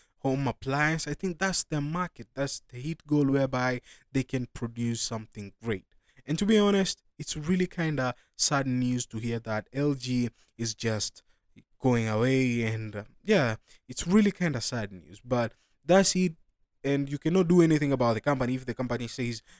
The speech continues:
"We are <laughs> going into a loss," and you have just to understand, because they have to pay the workers, they have to get that kind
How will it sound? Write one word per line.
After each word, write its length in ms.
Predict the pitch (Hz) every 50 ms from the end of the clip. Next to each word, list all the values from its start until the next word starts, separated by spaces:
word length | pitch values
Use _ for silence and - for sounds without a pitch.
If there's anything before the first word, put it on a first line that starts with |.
| - _ -
"We 160 | 110 113 113
are 160 | 110 104 101
<laughs> 60 | -
going 320 | - 131 131 147 135 123 120
into 280 | 113 107 - - 123
a 40 | 110
loss," 540 | 107 110 127 143 135 127 123 123 120 - -
and 360 | - 120 117 113 110 113 120
you 100 | 139 170
have 120 | 180 165
just 220 | 147 147 147 - -
to 60 | 131
understand, 600 | 117 110 104 107 - - - 143 143 143 139 131 - - - _ _ _ _ _ _ _ _ 147
because 300 | 147 139 165 147 139 139
they 120 | 143 151
have 140 | 147 139 -
to 100 | - 117
pay 160 | - 123 117
the 120 | 113 107 101
workers, 720 | 104 117 120 120 - - 127 123 123 123 123 120 117 113
they 160 | - 120 117
have 220 | 117 113 113 -
to 80 | - 110
get 240 | 107 110 110 107 - - _ _ _ _ _
that 220 | - 117 110 - _
kind 300 | 127 117 214 107 107